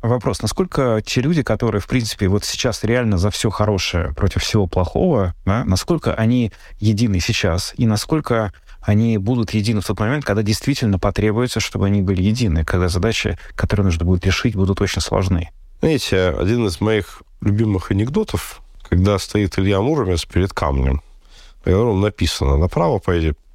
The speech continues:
Speaker 2: пойдешь, по шапке получишь. Налево пойдешь, по шапке получишь. Прямо пойдешь, по шапке получишь».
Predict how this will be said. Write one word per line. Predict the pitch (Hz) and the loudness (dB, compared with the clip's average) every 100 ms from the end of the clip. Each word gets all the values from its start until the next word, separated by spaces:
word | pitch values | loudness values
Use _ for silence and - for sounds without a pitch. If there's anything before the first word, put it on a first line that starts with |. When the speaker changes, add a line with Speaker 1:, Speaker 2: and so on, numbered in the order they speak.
| - | -6
Speaker 2:
пойдешь, | - 78 73 78 - - | -2 2 2 -2 -6 -4
по | 98 | -2
шапке | - 78 - - | 0 -2 -4 -2
получишь. | 73 69 - - - - | 0 0 -2 -6 -8 -2
Налево | 82 120 156 95 | 2 4 2 0
пойдешь, | 92 87 78 | 0 0 0
по | - | 0
шапке | 107 - 73 - | -2 -2 -4 -6
получишь. | - 76 - - - - - - - - | -2 -2 -2 -4 -8 -10 -18 -20 -20 -4
Прямо | 123 156 123 | 0 2 0
пойдешь, | - 92 82 - | 0 2 2 0
по | 113 | -2
шапке | - 80 - - | 0 -2 -2 -4
получишь». | 78 69 69 - - | 0 0 0 -4 -8